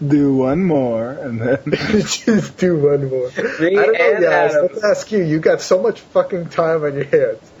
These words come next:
Speaker 2: I just finished an eleven-hour day of work.
Speaker 1: Hey, you
Speaker 2: What
Speaker 1: guys
Speaker 2: you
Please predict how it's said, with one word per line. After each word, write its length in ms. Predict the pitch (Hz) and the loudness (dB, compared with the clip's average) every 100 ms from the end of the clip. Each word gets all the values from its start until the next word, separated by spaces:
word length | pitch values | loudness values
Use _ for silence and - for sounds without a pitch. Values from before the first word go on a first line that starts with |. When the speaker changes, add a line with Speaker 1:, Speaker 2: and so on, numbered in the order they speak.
| - - | -20 -14
Speaker 2:
I 120 | - 160 | -6 -4
just 180 | 185 | -4
finished 400 | - 202 180 - | 0 0 0 0
an 80 | 185 | 0
eleven-hour 640 | 160 156 160 151 147 143 | 2 0 -2 -2 0 0
day 160 | 139 143 | 2 2
of 140 | 135 | 2
work. 360 | 127 110 - - - - - - - | 0 -2 -4 -16 -20 -20 -20 -10 -2
Speaker 1:
Hey, 160 | 220 | 2
you 180 | 185 220 | 4 4
Speaker 2:
What 60 | 339 | 4
Speaker 1:
guys 160 | 339 | 2
Speaker 2:
you 60 | 277 | 0